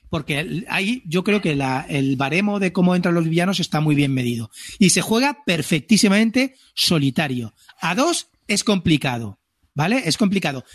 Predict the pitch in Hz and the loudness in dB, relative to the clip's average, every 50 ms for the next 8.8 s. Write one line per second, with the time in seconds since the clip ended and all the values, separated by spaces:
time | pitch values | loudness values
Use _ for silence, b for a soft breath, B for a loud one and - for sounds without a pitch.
0 | b b - 185 180 170 147 254 277 302 285 - 202 170 156 147 143 - - 202 | b b -2 0 0 2 4 4 4 2 2 0 -2 0 0 0 0 0 0 0
1 | 220 - - 247 254 - 302 277 - - 190 175 165 156 143 139 165 196 220 233 | 0 0 0 -2 -2 -2 -2 -2 -2 0 0 2 2 2 2 0 0 0 2 0
2 | 226 208 196 214 233 240 226 233 226 208 190 180 170 165 156 - b b b b | 0 0 0 0 0 0 2 2 2 2 2 2 0 -2 -6 -8 b b b b
3 | b b b - 151 151 151 147 147 143 143 143 143 143 139 165 - - 165 165 | b b b -2 0 0 0 0 -2 -2 -2 -2 -2 -4 -4 -6 -4 -2 0 2
4 | 165 - - 190 165 - 160 156 151 - 240 233 269 294 - - _ _ _ _ | 2 4 4 2 2 4 2 2 2 2 0 -2 -2 -4 -8 -14 _ _ _ _
5 | _ _ _ _ - 185 165 165 160 147 139 - - 143 147 156 170 185 226 220 | _ _ _ _ 0 2 4 4 4 2 -2 -2 0 0 2 2 2 2 2 0
6 | - 175 135 - - 165 185 214 214 - - 220 208 - 208 151 156 202 277 302 | 0 -2 -6 -6 -6 -4 -4 -4 -2 -2 -2 -4 -2 -2 -2 0 0 2 2 2
7 | - 320 - 285 247 202 160 - 214 208 208 190 214 - - 175 180 160 - 180 | 0 0 0 2 2 2 2 2 0 2 2 2 2 2 0 -2 -2 0 0 0
8 | 190 196 190 180 160 147 - - - - - 240 247 294 320 - | 2 2 0 0 0 -2 -2 -2 -2 0 2 2 2 2 0 -4